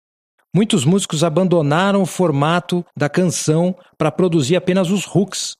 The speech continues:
ganchos, que são aqueles trechos repetitivos destinados a capturar e segurar a atenção imediatamente.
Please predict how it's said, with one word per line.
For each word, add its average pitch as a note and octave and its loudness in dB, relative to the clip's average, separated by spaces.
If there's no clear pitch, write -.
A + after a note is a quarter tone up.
ganchos, D3+ -2
que - -10
são D3+ 0
aqueles D3 -2
trechos C#3+ -2
repetitivos F3 -2
destinados D#3 0
a D#3 0
capturar D#3+ 0
e - 0
segurar C#3 0
a D3 2
atenção D#3+ -4
imediatamente. E3 -2